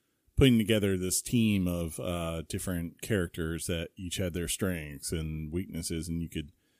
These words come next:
build them how you wanted to. Um, and then going to the various different places like Kalm and, uh, the Golden Saucer and such, and seeing how that looked, uh, to just getting into the more hardcore story of it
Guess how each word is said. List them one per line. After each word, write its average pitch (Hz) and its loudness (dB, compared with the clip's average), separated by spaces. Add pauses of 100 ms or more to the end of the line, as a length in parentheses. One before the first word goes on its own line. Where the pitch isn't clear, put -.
(320)
build 92 -2
them 87 -4
how 90 -2
you 87 -4
wanted 87 -4
to. 78 -8
Um, 78 -10
and 85 -8
then 85 -8
going 90 -2
to 95 -2
the 85 -6
various 95 -2
different 87 -4
places 87 -2
like 87 -2
Kalm 87 -2
and, 78 -8 (540)
uh, 80 -4
the 78 -6
Golden 90 0
Saucer 87 0
and 76 -6
such, - -4
and 85 -6
seeing 85 -2 (260)
how 101 -4
that 87 -6
looked, 90 -4 (180)
uh, 82 0
to 80 -4 (1200)
just 107 -2
getting 123 8
into 117 4
the 98 -2
more 107 6
hardcore 110 4
story 110 6
of 135 4
it 147 4